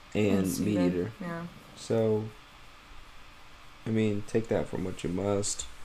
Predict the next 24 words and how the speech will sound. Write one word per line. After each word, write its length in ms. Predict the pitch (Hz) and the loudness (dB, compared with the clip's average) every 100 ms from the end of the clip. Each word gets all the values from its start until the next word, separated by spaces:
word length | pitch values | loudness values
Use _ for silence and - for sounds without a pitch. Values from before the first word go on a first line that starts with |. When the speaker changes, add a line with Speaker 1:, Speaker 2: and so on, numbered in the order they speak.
| - - - - - - | -4 -4 -8 -8 -10 2
Speaker 2:
Well, 300 | 415 453 381 | 4 6 4
I 160 | 392 427 | 2 0
mean, 340 | 440 453 427 415 | 2 4 4 2
it's 240 | 370 359 - | -2 -4 0
also, 680 | 311 330 330 349 339 330 330 - - - - | 4 4 2 2 2 2 -2 -4 -8 -6 0
I 120 | 269 | 2
think 560 | - 339 320 302 247 - - - - - - - - | 2 -2 0 0 0 -6 -10 -10 -10 -12 -10 -8 2
Meat 260 | 240 262 277 | 6 6 6
Eater 300 | 269 277 269 | 4 6 6
is 300 | 247 - - | 6 0 2
just, 380 | 240 226 - - | 4 4 0 -2
like, 360 | 220 208 202 - - | 2 2 0 -4 -4
it 80 | 220 | -2
had 240 | 208 254 | 4 6
its 200 | 247 - - | 6 2 -2
own 340 | 202 202 190 175 | 0 0 -2 -2
wave 500 | 180 175 175 165 139 - - - - - - - - - | 0 0 -2 -4 -8 -14 -16 -16 -18 -20 -20 -20 -6 2
of, 260 | 98 98 - - - - - - - - - - | 4 2 -6 -18 -20 -20 -20 -20 -20 -20 -20 -6
like, 440 | 233 214 - - - - 208 | 0 2 2 -4 -16 -6 -2
getting 580 | 208 196 196 185 185 185 - - - - - - - - - - - - - | 4 4 4 0 -4 -6 -10 -14 -10 -8 -8 -12 -16 -16 -16 -16 -16 -14 6
more 480 | 226 208 208 202 | 8 10 8 6
attention 580 | 196 - 202 208 208 190 | 4 2 0 0 0 0
back 300 | 180 175 170 | 2 2 0
to 500 | - 196 165 170 165 | -6 -4 -2 -4 -6